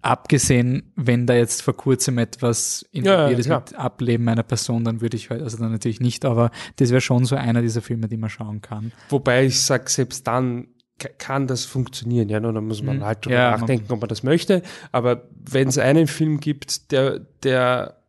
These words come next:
Speaker 2: obwohl meine Oma grad gestorben ist, dann trotzdem funktioniert auf die Art, wie er soll, dann ist es wahrscheinlich eh der.
Speaker 1: Ja.
Speaker 2: Nevertheless.
Speaker 1: Es könnte durchaus sein, dass es jetzt ein Film ist, wo man halt nicht alle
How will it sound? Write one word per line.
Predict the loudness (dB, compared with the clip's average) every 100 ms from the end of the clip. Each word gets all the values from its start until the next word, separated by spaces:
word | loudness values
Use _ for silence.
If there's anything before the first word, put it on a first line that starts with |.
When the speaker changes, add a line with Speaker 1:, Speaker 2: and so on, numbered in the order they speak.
| _
Speaker 2:
obwohl | -10 0 0 2
meine | 0 0
Oma | -2 -2
grad | -4 -4
gestorben | -2 0 0
ist, | 0 -2 -4 _
dann | -2 0
trotzdem | 0 -2 -6
funktioniert | -4 -8 -6 -4 -2 -2
auf | -2
die | 0
Art, | 0 0
wie | -2
er |
soll, | 0 0 0
dann | 0
ist | -2
es | -4 -8 -8
wahrscheinlich | -4 -4 -4
eh | -2
der. | -2 -2 -6 -4
Speaker 1:
Ja. | -4 -4 -10 _
Speaker 2:
Nevertheless. | 0 2 2 0 0 0 0
Speaker 1:
Es | -2
könnte | 2 2 2
durchaus | 0 2 0 0
sein, | -4 -4
dass | -6
es | -6
jetzt | -6 -6
ein | -6
Film | -6 -6
ist, | -6 -6
wo |
man | -8 -8
halt | -8
nicht | -10 -10
alle | -10 -6 -4